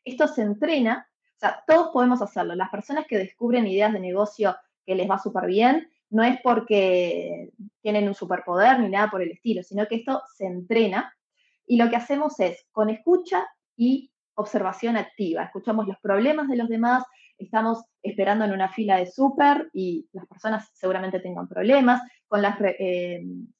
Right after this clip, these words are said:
los comentarios de, de los sitios web conocidos, entras a Mercado Libre, entras a Amazon, en, a eBay, a Twitter, ¿de qué se quejan los usuarios? Ahí tenés un problema y vos podés crear una solución a ese problema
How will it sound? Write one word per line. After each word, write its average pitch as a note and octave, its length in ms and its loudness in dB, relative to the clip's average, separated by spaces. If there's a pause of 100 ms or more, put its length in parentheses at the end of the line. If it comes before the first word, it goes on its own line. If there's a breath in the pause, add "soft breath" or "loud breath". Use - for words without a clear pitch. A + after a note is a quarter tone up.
los G#3 120 -12
comentarios A#3 840 2 (280)
de, F3+ 280 -2
de F3+ 100 -6
los F#3 100 -6
sitios G#3 280 -2
web G3+ 240 0
conocidos, G#3 500 0
entras G#3+ 280 -4
a A3 60 -4
Mercado F#3+ 420 0
Libre, G3 480 0 (260)
entras G3 460 -2
a F#3+ 220 6
Amazon, G3+ 460 -2
en, F#3 280 -8
a F#3+ 140 2
eBay, G3+ 580 2 (300)
a F3 240 0
Twitter, A#3+ 520 4 (120)
¿de A3 140 2
qué E4 100 -2
se C#4+ 160 -8
quejan A#3 340 -4
los F#3 160 -10
usuarios? F3 540 -8
Ahí A#3 220 2
tenés C4 240 -4
un A3+ 80 2
problema G#3 460 0 (100)
y G#3 100 -2
vos D4 220 0
podés C4+ 180 -2
crear A3 220 0
una A3+ 180 2
solución G3 380 -6
a A#3 40 0
ese G3+ 120 -2
problema G3 420 -2